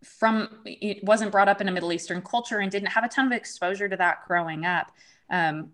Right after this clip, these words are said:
some of the cultural norms are a little bit different to observe. And it's, it can be, it's sometimes hard to know exactly what I'm looking at and how to intake all of that information because the culture is unlike my own. And so,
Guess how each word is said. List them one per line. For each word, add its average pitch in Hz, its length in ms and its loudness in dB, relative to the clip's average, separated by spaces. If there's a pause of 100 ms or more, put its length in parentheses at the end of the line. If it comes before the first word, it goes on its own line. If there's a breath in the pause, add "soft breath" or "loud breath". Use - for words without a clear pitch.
some 247 240 0
of 320 100 0
the 285 80 -4
cultural 208 480 -4
norms 185 840 -2
are 220 180 0
a 233 40 0
little 247 220 -2
bit 247 180 -2
different 240 380 0
to 226 120 -2
observe. 196 480 2
And 165 120 -2
it's, - 260 -8
it - 240 -4 (160)
can 214 140 -2
be, 208 280 -2
it's - 320 -6
sometimes 277 360 0
hard 214 240 2
to 220 120 -4
know 175 380 0 (300 loud breath)
exactly 202 600 2
what 190 180 0
I'm 185 120 -2
looking 175 300 -4
at 202 160 -2
and 190 100 -6
how 202 340 -2 (120)
to 175 380 -4
intake 220 420 -6
all 247 140 2
of 254 100 -4
that 262 120 0
information 269 600 -2
because 233 380 -6
the 208 60 -8
culture 254 360 0
is 165 80 0
unlike 147 380 0
my 143 160 -6 (120)
own. 196 140 -12 (480 loud breath)
And 208 180 0
so, 180 600 2